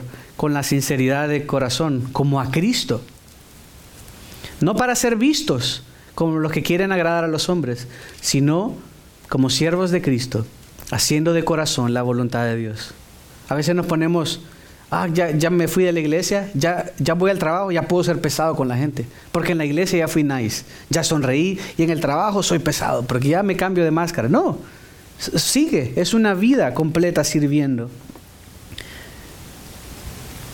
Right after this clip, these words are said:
Y el versículo nueve termina diciendo,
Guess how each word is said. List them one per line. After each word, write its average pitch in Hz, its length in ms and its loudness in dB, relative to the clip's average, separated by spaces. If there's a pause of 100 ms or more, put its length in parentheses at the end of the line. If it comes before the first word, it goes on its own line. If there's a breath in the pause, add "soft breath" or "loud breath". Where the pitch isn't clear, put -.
(960)
Y 143 80 -4
el 139 80 0
versículo 147 420 0
nueve 143 260 0
termina 131 360 0
diciendo, 120 500 -2